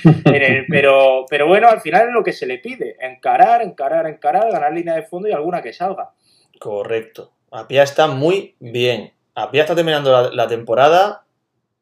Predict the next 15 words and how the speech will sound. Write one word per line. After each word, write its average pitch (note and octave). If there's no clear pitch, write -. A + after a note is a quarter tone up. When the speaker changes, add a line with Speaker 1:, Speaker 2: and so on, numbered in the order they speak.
Speaker 3:
demostrando B2+
que B2
es C#3
ese C#3
futbolista F3
que C#3
prometía C3
llegar B2
a B2+
ser C3+
una D3
estrella A2+
en G#2
el G#2
futuro. A2